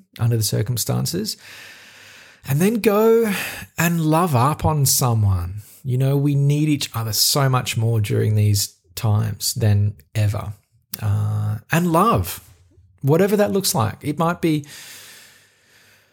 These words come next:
<sighs> it might be a message, it might be a visit, it might be a phone call or a thoughtful gift, which I've received this <laughs> week as well.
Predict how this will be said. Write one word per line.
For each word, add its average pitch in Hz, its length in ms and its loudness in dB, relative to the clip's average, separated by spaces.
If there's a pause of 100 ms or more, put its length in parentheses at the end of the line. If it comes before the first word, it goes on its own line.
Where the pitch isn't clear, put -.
(260)
<sighs> - 280 -8
it 143 60 -2
might 165 160 -2
be 170 100 4
a 123 40 4
message, 139 540 2
it 123 80 -4
might 123 240 2
be 110 580 2
a 113 100 -2
visit, 135 320 4
it - 80 -4
might 113 140 -4
be 80 80 -10
a - 40 -6
phone 143 400 0
call 143 600 0
or 113 80 -2
a 107 60 0
thoughtful 127 520 0
gift, 139 600 -2
which 139 180 -4
I've 131 180 0
received 131 480 0
this 135 200 0
<laughs> - 0 -
week 147 260 0
as 123 140 0
well. 127 380 2